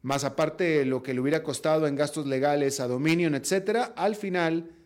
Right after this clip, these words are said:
Dominion arregló por setecientos ochenta y siete mil quinientos millones de dólares, que es muchísimo dinero. Es la mitad de lo que estaban pretendiendo con el juicio, pero como arreglo,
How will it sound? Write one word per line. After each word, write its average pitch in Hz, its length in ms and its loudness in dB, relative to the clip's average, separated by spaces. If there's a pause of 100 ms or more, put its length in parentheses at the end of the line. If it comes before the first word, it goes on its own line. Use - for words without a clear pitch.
(180)
Dominion 160 800 0 (440)
arregló 156 800 0 (560)
por 135 160 0
setecientos 180 840 -2
ochenta 160 400 -2
y 135 60 0
siete 135 300 -2
mil 160 200 0
quinientos 143 440 -4
millones 127 340 -2
de 123 60 -2
dólares, 123 500 0
que 135 360 2
es - 280 -4 (240)
muchísimo 285 840 4
dinero. 107 400 -6 (760)
Es 117 120 -10
la 120 140 -2
mitad 127 640 2 (260)
de 120 120 -6
lo 120 100 -2
que 120 80 -6
estaban 139 340 0
pretendiendo 139 560 -2
con 143 140 -4
el 156 80 -4
juicio, 247 580 -2 (540)
pero 226 440 8
como 135 300 0
arreglo, 208 680 0